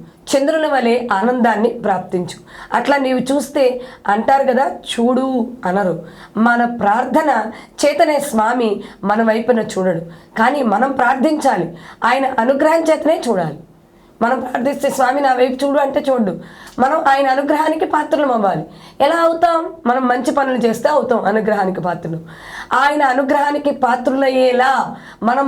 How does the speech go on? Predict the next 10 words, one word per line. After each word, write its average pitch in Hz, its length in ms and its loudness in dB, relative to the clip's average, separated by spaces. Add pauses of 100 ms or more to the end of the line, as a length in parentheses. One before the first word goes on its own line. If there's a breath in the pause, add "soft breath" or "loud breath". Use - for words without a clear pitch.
వ్యవహరించాలి, 226 880 0 (400 loud breath)
మన 240 100 2 (140)
జ్ఞానాన్ని 262 580 2
పెంచుకోవాలి. 196 640 -2 (380 loud breath)
మనం 254 180 2 (120)
అలా 202 240 2
వ్యవహరిస్తే 233 520 0 (380 loud breath)
స్వామి 220 400 0
మన 196 180 0
వైపు 190 220 0